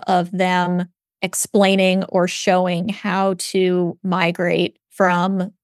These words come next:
the Pages folder that they had been using into the new app router, because at least for a project that I was working on, I tried to change it and upgrade it, and it went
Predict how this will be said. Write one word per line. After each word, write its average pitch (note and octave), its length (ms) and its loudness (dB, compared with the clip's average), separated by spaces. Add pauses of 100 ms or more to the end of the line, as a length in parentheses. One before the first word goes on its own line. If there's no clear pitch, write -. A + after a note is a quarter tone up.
the G3+ 120 -2
Pages F#3+ 920 0
folder G3 460 2
that F3+ 160 0
they F3+ 160 2
had F#3 320 -2
been G3 120 -2
using F#3+ 720 -2
into F#3 460 0
the F#3 120 -4
new F3+ 200 0
app E3 300 -2
router, - 560 -2
because F3+ 500 -2 (520)
at G3 140 2
least A#3+ 240 4
for G#3+ 180 4
a F#3 60 4
project F#3 440 -2
that - 120 -6
I F3 140 2
was F3+ 220 -4
working F3 360 -4
on, F3 360 -2 (500)
I G3+ 120 4
tried F#3+ 400 4
to A3 200 -2
change G#3+ 380 0
it A3+ 140 0
and F3+ 100 -2
upgrade G#3 460 0
it, G#3+ 220 -2
and F3+ 140 -4
it F3 240 -6
went F#3 300 -4